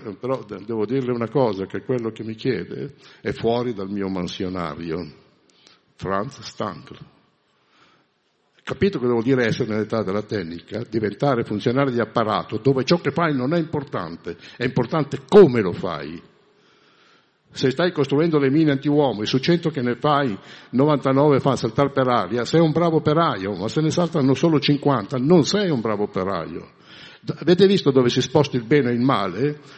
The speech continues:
Non sulla cosa che fai, questa è di competenza dell'apparato. Tu devi semplicemente compiere le azioni descritte e prescritte dall'apparato, e sei bravo se le compi bene, in modo efficiente, produttivo,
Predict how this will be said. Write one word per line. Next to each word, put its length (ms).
Non 220
sulla 260
cosa 260
che 140
fai, 260
questa 280
è 20
di 100
competenza 540
dell'apparato. 760
Tu 140
devi 180
semplicemente 640
compiere 380
le 80
azioni 400
descritte 480
e 20
prescritte 440
dall'apparato, 600
e 40
sei 180
bravo 260
se 120
le 80
compi 500
bene, 520
in 100
modo 240
efficiente, 560
produttivo, 720